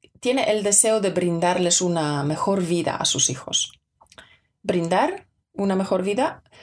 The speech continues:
Brindar es ofrecer. Vale. Entonces, en el día de la presentación del proyecto, el Juan llega más temprano a la oficina con el objetivo de destruir el proyecto de Pablo,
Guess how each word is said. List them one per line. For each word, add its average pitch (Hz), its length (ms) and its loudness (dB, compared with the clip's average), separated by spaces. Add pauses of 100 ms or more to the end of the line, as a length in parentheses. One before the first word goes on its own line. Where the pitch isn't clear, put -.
(180)
Brindar 196 760 2
es 254 360 2
ofrecer. 175 760 -2 (1120)
Vale. 180 400 0 (600)
Entonces, 202 520 2
en 220 160 0
el 233 160 2
día 269 200 2
de 269 80 2
la 214 440 2
presentación 190 640 0
del 196 140 2
proyecto, 254 540 0
el 180 120 2
Juan 202 320 0
llega 185 380 2
más 165 300 2
temprano 202 440 0
a 170 40 2
la 202 80 2
oficina 254 460 -2
con 180 140 0
el 175 80 0
objetivo 202 440 -2
de 185 100 -2
destruir 180 720 0
el 160 200 -2
proyecto 190 460 -2
de 240 120 -2
Pablo, 147 600 -2